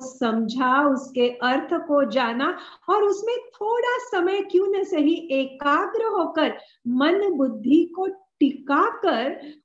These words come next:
उसमें concentration जिसको कहते हैं, वो अगर हमने कहा, तो क्या मजाल है कि जो भी हमारे अंदर की बुराइयां है वो न निकले, हो ही नहीं सकता।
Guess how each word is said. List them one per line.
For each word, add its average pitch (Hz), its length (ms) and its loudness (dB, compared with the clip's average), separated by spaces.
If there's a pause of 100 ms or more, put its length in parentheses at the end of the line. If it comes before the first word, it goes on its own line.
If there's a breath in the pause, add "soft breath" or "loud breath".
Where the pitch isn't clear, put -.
(100)
उसमें 339 520 -2
concentration 277 880 -2
जिसको 381 320 -2
कहते 254 340 -2
हैं, 311 360 -2 (180 loud breath)
वो 311 180 2
अगर 359 520 2
हमने 294 340 2
कहा, 269 640 -2 (960)
तो 277 100 -4
क्या 277 260 -6
मजाल 202 580 -4
है 262 340 -4 (1000)
कि 277 80 2
जो 240 240 2
भी 302 140 6
हमारे 302 480 2
अंदर 269 320 2 (880)
की 330 100 0
बुराइयां 254 600 -2
है 311 80 -4
वो 320 120 -2
न 277 260 -2
निकले, 233 420 -6 (240)
हो 320 60 2
ही 330 160 2
नहीं 262 200 -6
सकता। - 480 -14